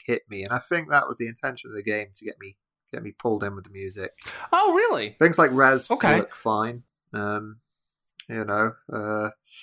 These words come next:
Speaker 1: I like Elite Beat Agents. I like Uenden. I like, I like,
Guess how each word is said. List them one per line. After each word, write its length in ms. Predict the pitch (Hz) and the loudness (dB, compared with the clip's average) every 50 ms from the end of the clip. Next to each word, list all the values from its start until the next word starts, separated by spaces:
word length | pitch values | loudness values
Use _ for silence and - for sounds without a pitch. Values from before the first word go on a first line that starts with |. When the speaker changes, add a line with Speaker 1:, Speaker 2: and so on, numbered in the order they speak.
| - - - - _ _ - | -16 -16 -18 -20 _ _ 0
Speaker 1:
I 60 | 110 | 2
like 200 | 107 110 110 113 | 4 4 2 2
Elite 260 | 120 117 127 127 - | 2 2 2 0 2
Beat 180 | - 123 120 - 117 | 0 -2 0 0 -2
Agents. 520 | 117 117 120 - 123 123 123 127 - - | -4 -4 -4 -4 -6 -8 -8 -10 -14 -14
I 60 | 104 101 | -12 -8
like 200 | 101 101 101 - - - | -8 -8 -8 -8 -6 -4
Uenden. 540 | - 117 113 110 110 107 110 113 117 120 117 117 120 | -4 -2 -2 -4 -4 -4 -4 -4 -4 -4 -8 -8 -10
I 60 | 113 | -8
like, 180 | 110 113 107 - _ _ _ _ | -6 -6 -8 -10 _ _ _ _
I 80 | - 117 | -2 -2
like, 140 | 135 135 | -2 -2